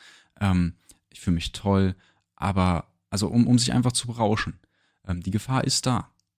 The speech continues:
Aber es passiert nicht direkt, wenn man einen Schluck Alkohol trinkt. Ähm, und wenn wir eben jetzt hier den, den Wein ersetzen würden, ne, und berauscht euch nicht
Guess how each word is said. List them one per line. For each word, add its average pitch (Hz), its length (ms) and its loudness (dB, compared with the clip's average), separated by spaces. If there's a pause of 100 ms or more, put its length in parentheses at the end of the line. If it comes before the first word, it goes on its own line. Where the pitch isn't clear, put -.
(140)
Aber 98 200 0
es 92 100 -2
passiert - 340 0
nicht 101 160 -2
direkt, 95 260 -2
wenn 92 100 0
man 90 220 0 (220)
einen 95 140 -2
Schluck - 240 -2
Alkohol 101 380 0
trinkt. - 340 -16 (500)
Ähm, 85 280 -2 (220)
und 92 380 0
wenn 101 240 4
wir 92 120 4
eben 95 200 2
jetzt 92 240 0
hier 95 320 0 (520)
den, 82 360 -2 (100)
den 87 200 -2
Wein 98 200 4
ersetzen 110 440 -2
würden, 117 280 2
ne, 110 200 0 (360)
und 98 160 -2
berauscht 95 440 0
euch 95 180 -2
nicht 98 340 -2